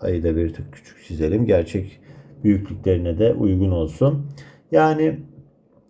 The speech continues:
burada arkadaşlar sıralamamız nasıl olmalı? Güneş, Dünya,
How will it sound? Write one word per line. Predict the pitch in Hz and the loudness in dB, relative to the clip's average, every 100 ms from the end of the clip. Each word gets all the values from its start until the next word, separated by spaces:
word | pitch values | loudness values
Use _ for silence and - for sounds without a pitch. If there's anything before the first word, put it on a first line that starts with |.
| - | -6
burada | 120 143 151 131 | 2 4 6 6
arkadaşlar | 107 113 104 104 - 143 | 4 0 -2 -2 -2 -2
sıralamamız | 151 156 135 120 107 101 95 | 0 0 0 0 -2 -4 -4
nasıl | 123 127 147 | -2 -2 0
olmalı? | 147 143 139 143 147 143 - - - _ | 2 4 4 4 2 -2 -8 -16 -20 _
Güneş, | 123 131 131 143 - - - _ _ _ _ _ _ - _ _ _ _ - _ _ _ _ - - - _ - - - | -2 0 0 -2 -8 -14 -20 _ _ _ _ _ _ -20 _ _ _ _ -20 _ _ _ _ -20 -20 -20 _ -20 -20 0
Dünya, | 120 110 95 101 120 135 | 2 2 2 2 0 -2